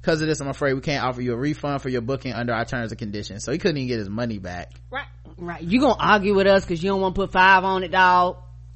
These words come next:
Speaker 1: After questioning, he was sent back to the airport, booked the second flight with EasyJet the next day. But after a two-hour delay at the gate,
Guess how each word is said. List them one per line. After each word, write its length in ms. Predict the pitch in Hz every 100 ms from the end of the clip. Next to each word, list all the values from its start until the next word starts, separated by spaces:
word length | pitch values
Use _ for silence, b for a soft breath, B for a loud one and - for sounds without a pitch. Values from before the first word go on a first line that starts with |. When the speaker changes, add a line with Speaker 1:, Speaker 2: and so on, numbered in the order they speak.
| -
Speaker 1:
After 220 | 135 143
questioning, 340 | - 214 208 190
he 20 |
was 80 | 175
sent 180 | 185 160
back 180 | 160
to 60 | 165
the 60 | 139
airport, 400 | 147 160 143 123
booked 140 | 127
the 60 | 127
second 280 | 147 139
flight 300 | - 143 135
with 100 | 110 107
EasyJet 420 | 131 120 127 117
the 60 | 120
next 200 | 110 110
day. 380 | 131 131 123 B B B -
But 100 | 135
after 200 | 127 123
a 40 |
two-hour 360 | 120 156 147 139
delay 300 | 127 135 131
at 60 |
the 60 | 113
gate, 480 | 113 160 165 147